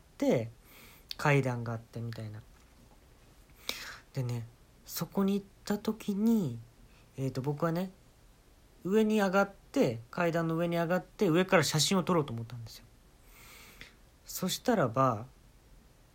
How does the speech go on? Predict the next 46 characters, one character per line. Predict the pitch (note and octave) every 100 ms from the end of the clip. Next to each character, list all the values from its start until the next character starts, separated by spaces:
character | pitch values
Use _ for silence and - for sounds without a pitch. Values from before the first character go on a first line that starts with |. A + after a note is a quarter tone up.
| - - - - - -
僕 | G3+ A3
は |
下 | - G3+
か | G3
ら | D3
上 | C3
が |
っ | C3
て | B2+
い |
っ | A#2+
て |
ま | A#2+
す | A#2
よ | A#2
ね。 | A2+ A2+ - - - - - - - - - - - - - - - - - - - - _ -
そ | - F3+
の | F#3+
先 | - F#3 G#3
生 | F#3 - G3 B2+
が | A#2+ A#2 A#2 - - - - - - - - _ - _ - - - - -
上 | E3+ F#3 G#3+
か | - F3+
ら | C3 -
降 | C#3
り | D3
て | D3 D#3+
き | -
た | -
ん | F3
で | A2
す | -
よ、 | A2
な | A#2
ん | A#2
と。 | A2+ - - - _ - - _ - - - - - - - - _ - - - - - - - - -
こ | - -
ん | G#3+
な | B3
こ | B3+ A#3+
と | -
あ | - D3+
り | A3
え | B3+
ま | B3+
す？ | A#3+ - A#2+